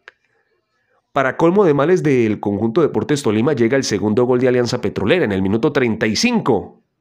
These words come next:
Aparece nuevamente el muchacho Brian Hill para marcar un doblete y para poner el partido dos por cero. Y lo que sucedía aquí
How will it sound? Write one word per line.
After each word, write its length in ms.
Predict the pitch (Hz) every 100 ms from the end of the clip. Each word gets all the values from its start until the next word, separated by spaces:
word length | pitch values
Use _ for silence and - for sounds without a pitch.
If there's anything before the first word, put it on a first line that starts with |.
| _ _ _ _ -
Aparece 580 | 165 - 117 139 139
nuevamente 480 | 123 131 120 120 113
el 80 | 110
muchacho 460 | 92 87 107 - 98
Brian 340 | 98 95 90
Hill 420 | 101 170 - 87
para 140 | - 92
marcar 320 | 92 90 120
un 80 | 190
doblete 640 | 202 190 175 196 208 208 _ _ _ _ _ _ _
y 160 | 147 196
para 320 | 175 123 139
poner 240 | 127 110 123
el 140 | 113
partido 420 | 92 - 104 104
dos 160 | 98 92
por 180 | 95 87
cero. 400 | 87 78 - _ _ _ _ _ _ _ _ _ 143
Y 60 |
lo 140 | 143 131
que 100 | 117
sucedía 440 | 110 104 120 196
aquí 520 | 190 185 233 233 -